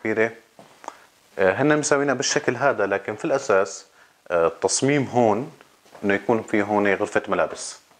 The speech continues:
يعني هون هاي لو تتسكر بالشكل هذا أو تضلها مفتوحة ويصير في رفوف على طول هاي الخزانة، تنشال هاي الخزانة أو حتى تكون موجودة. ممكن يصير في عندك،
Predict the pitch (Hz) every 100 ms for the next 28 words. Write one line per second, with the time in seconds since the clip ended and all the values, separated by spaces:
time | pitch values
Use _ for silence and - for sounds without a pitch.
0 | _ _ _ _ _ _ - 85 85 90
1 | 92 87 87 104 - - - 107 - _
2 | - - - 85 104 135 135 123 110 98
3 | 82 - 110 - 143 - - - 95 -
4 | 101 - 87 - 92 85 - - 87 87
5 | 85 82 87 - 98 82 82 87 85 90
6 | 90 101 - - - - - 98 - 92
7 | 92 87 82 92 98 110 123 120 - -
8 | - 98 90 85 117 135 143 - - -
9 | - 135 120 110 113 - 98 98 98